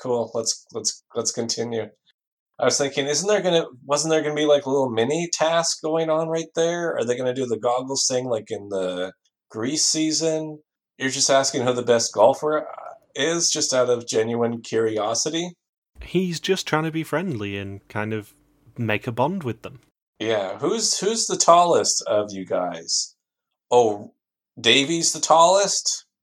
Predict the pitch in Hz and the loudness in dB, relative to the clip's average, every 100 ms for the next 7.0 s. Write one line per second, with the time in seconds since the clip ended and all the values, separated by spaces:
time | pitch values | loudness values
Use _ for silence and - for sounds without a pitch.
0 | _ - 156 - 185 - 156 127 113 202 | _ 0 2 2 2 4 6 6 6 4
1 | 233 311 - 185 190 143 107 104 - 135 | 4 0 4 6 6 8 8 8 6 0
2 | 151 - - _ _ _ _ - - 143 | 0 -2 -6 _ _ _ _ -16 -8 -4
3 | 120 - _ - 196 202 120 _ _ _ | -4 -6 _ 0 0 0 -4 _ _ _
4 | - 330 - - - 392 - - - - | -4 -2 2 2 2 -4 2 2 2 2
5 | 185 - 233 208 - 208 202 _ - - | 0 0 -2 -2 -2 -6 -6 _ -20 -14
6 | 175 - - 165 143 135 131 131 - | -12 -8 -8 -4 -2 0 0 -2 -4